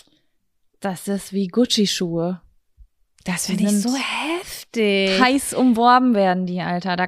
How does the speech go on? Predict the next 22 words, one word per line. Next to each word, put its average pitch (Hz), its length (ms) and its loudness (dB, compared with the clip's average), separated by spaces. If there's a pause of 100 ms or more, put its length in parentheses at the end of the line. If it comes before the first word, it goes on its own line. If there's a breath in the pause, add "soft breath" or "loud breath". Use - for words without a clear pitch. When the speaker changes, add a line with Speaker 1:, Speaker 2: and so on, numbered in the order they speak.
Speaker 1:
musst 226 220 -4
du 220 40 -10
theoretisch 226 480 -2
jede 254 280 2
Stunde 233 320 0
aktualisieren, 220 640 -2
um 226 120 2
zu 208 180 0
hoffen, 214 260 0
dass 196 180 -2
da 196 180 0
ein 208 80 -2
Termin 214 300 -2
abgesagt 175 600 -8
wurde, 180 160 -2
der 175 140 0
eingetragen 160 680 -6
wurde 156 220 -6
in 160 120 -4
den 165 120 -4
Online-Kalender. 160 960 -2
Speaker 2:
Krass. - 100 -20